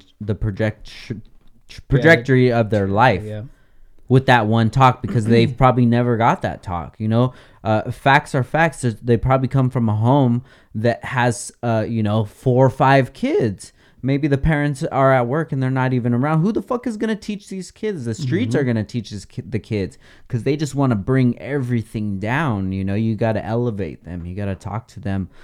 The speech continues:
Speaker 1: like they're adults. Don't yell at them. Explain
Speaker 2: Right.
Speaker 1: to them the path. This is the reason you go down this
Speaker 2: Right.
Speaker 1: path.
Speaker 2: Like, what you're in right now is not the only way shit works.
Speaker 1: Exactly.
Speaker 2: You know? Yeah, I get it.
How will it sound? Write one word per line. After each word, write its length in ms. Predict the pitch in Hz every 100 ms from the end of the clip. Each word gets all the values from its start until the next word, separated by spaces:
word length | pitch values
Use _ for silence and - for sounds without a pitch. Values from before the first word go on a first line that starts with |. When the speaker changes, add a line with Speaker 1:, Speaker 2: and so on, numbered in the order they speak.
| - -
Speaker 1:
like 220 | 104 -
they're 160 | 95 87
adults. 480 | 82 101 117 107
Don't 180 | - 107
yell 320 | 98 92 104
at 220 | 104 92 -
them. 320 | 87 87 82 -
Explain 520 | 113 - 113 110 117
Speaker 2:
Right. 60 | 107
Speaker 1:
to 100 | 113
them 240 | 101 98
the 100 | 92 -
path. 580 | - 123 120 98 - _ - - -
This 180 | 107
is 140 | 117 110
the 100 | 107
reason 380 | 110 156 147 101
you 100 | 90
go 180 | 87
down 300 | 90 85 87
this 80 | 85
Speaker 2:
Right. 260 | 117 98 78
Speaker 1:
path. 300 | 78 67 - -
Speaker 2:
Like, 140 | 101
what 180 | 113 -
you're 120 | 113
in 160 | 107 104
right 140 | 95
now 220 | 104 104 95
is 120 | 92
not 260 | 104 95
the 140 | - 98
only 320 | 110 113 104 95
way 340 | 98 95 92 101 -
shit 240 | - 98
works. 280 | 92 95 -
Speaker 1:
Exactly. 640 | 95 92 98 98 - 82 80
Speaker 2:
You 60 |
know? 220 | 98 95 98 - _ - - - - - - -
Yeah, 200 | 87 80
I 60 | 92
get 200 | 90 85
it. 140 | -